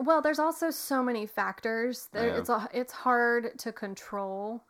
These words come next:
Speaker 1: Um,
Speaker 2: That and everybody's so
Speaker 1: that
Speaker 2: different
Speaker 1: kind of
Speaker 2: too.
Speaker 1: experiment,
Speaker 2: There's
Speaker 1: yeah.
Speaker 2: such different reactions to
Speaker 1: There's a
Speaker 2: all
Speaker 1: lot of,
Speaker 2: sorts of
Speaker 1: there's a lot of
Speaker 2: things.
Speaker 1: factors that go into
Speaker 2: Yeah.
Speaker 1: a pregnancy in general, much less, uh, you throw in, you know, a, a testing and type of herb and stuff like that. So,
Speaker 2: Yeah.
Speaker 1: um, just precautionary.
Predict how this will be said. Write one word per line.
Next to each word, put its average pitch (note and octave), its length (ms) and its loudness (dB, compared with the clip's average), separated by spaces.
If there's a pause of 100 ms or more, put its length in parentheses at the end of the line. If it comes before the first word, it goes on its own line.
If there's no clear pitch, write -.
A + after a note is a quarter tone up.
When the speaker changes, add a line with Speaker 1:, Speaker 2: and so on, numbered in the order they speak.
(600)
Speaker 1:
Um, G3+ 600 -2 (160)
Speaker 2:
That A#2+ 140 6
and A2+ 100 -2
everybody's G#2+ 320 2
so A#2 160 -4
Speaker 1:
that - 80 -6
Speaker 2:
different A3 220 4
Speaker 1:
kind A3 180 2
of G#3 60 -4
Speaker 2:
too. G3 40 2 (160)
Speaker 1:
experiment, G3 420 0 (120)
Speaker 2:
There's - 40 -20
Speaker 1:
yeah. F3 220 -2
Speaker 2:
such G#2+ 220 -2
different - 260 -6
reactions F#2 400 -4
to - 80 -18
Speaker 1:
There's C#4+ 140 4
a - 20 6
Speaker 2:
all D4 60 6
Speaker 1:
lot C#4 80 10
of, C4 80 8
Speaker 2:
sorts B3+ 80 0
of - 40 -2
Speaker 1:
there's B3+ 140 0
a B3 60 2
lot A3+ 160 4
of G3 80 -4
Speaker 2:
things. F#3 100 -2
Speaker 1:
factors E3 340 -8
that D3 140 -10
go D3 160 -10
into C3 220 -8
Speaker 2:
Yeah. - 300 -6
Speaker 1:
a - 100 -6
pregnancy G#3 560 -8
in F#3 200 -8
general, A3+ 580 -2
much G3 420 -6
less, G3 600 -4
uh, G3+ 380 -6
you G#3 160 -8
throw G3 320 -6
in, F#3 300 -10
you G3 80 -12
know, G3+ 180 -10 (220)
a, G#3 60 -8
a G#3 40 -12 (180)
testing G3 440 -14
and F#3+ 100 -16
type - 200 -16
of - 100 -20
herb F3 300 -14
and F3+ 140 -18
stuff - 200 -18
like - 180 -14
that. - 240 -16 (100)
So, - 80 -12 (160)
Speaker 2:
Yeah. - 80 -14 (440)
Speaker 1:
um, A3+ 340 4
just C#4 240 -2
precautionary. A#3 880 0